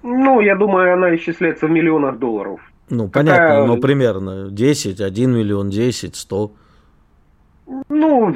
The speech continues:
Speaker 1: я думаю, порядка десяти, потому что, э, если мы возьмём, сколько они могут, э, зарабатывать в месяц, скажем так, на откатах, э, закупках и прочее,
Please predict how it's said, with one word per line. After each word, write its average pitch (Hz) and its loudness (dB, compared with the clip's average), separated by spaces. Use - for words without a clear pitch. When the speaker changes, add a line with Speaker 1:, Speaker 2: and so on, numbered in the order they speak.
Speaker 1:
я 220 0
думаю, 202 0
порядка 196 -2
десяти, 202 -4
потому 175 0
что, 156 2
э, 160 2
если 165 0
мы 156 0
возьмём, 156 0
сколько 147 -2
они 160 0
могут, 151 0
э, 127 -2
зарабатывать 156 0
в 131 -14
месяц, 180 -2
скажем 147 -4
так, - -4
на 147 2
откатах, 147 -2
э, 131 -2
закупках 135 -4
и 139 -4
прочее, 170 -2